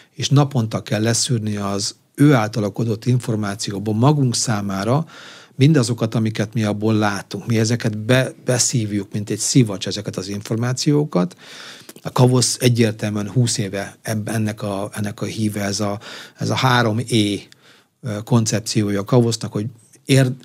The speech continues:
értem, amit a vállalkozó mond, az értés, érdekel, amit a vállalkozó mond, tehát az érdeklődés és a, a, a tudásnak a felszedése, és az érdekem van benne, mert segíteni akarunk neki.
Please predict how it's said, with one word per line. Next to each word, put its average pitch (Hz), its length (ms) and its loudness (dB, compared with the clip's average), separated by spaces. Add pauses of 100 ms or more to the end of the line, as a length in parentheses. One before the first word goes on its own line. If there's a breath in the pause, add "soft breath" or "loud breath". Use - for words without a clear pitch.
(160)
értem, 131 540 2
amit 107 240 -4
a 104 60 -2
vállalkozó 98 640 -4
mond, 104 260 -2
az 101 120 -2
értés, 123 760 0 (480 loud breath)
érdekel, 120 600 4
amit 113 240 0
a 113 60 0
vállalkozó 110 720 0
mond, 110 260 -2
tehát 120 280 -2
az 110 80 -4
érdeklődés 104 840 -2
és 101 260 -4
a, 98 240 -6 (300)
a, 104 140 -8 (140)
a - 60 -12
tudásnak 117 640 2
a - 40 -6
felszedése, 131 840 0 (280 loud breath)
és 127 120 -4
az 127 80 4
érdekem 120 720 2
van 104 240 -2
benne, 107 460 -2 (380 loud breath)
mert 113 260 0
segíteni 110 520 2
akarunk 101 480 -6
neki. 110 320 -8